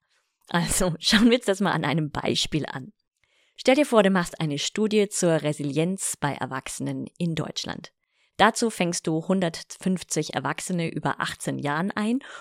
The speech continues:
und zwingst sie zu einem Resilienztest. Nun hast du einhundertfünfzig Resilienzwerte erhoben auf einer Skala von null, gar nicht vorhanden, bis hundert, der Fels, die Felsen in der Brandung.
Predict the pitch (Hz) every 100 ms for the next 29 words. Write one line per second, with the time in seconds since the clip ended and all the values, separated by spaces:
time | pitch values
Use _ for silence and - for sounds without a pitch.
0 | - 240 269 - - - 180 240 - -
1 | 185 180 - - 143 139 135 139 139 151
2 | 143 - - - - - - _ _ _
3 | _ _ 220 302 285 254 214 208 - -
4 | 175 190 175 160 156 151 - 147 - 139
5 | 139 156 175 - 196 240 277 - 160 185
6 | 180 - - 143 143 147 - 165 175 -
7 | 143 135 - 170 175 214 240 _ _ _
8 | - 180 208 190 - 180 160 160 160 151
9 | 139 - 175 165 147 - _ _ - 160
10 | 135 143 143 - - 170 151 - 139 143
11 | 135 131 139 - 147 135 - - 160 160
12 | 143 - -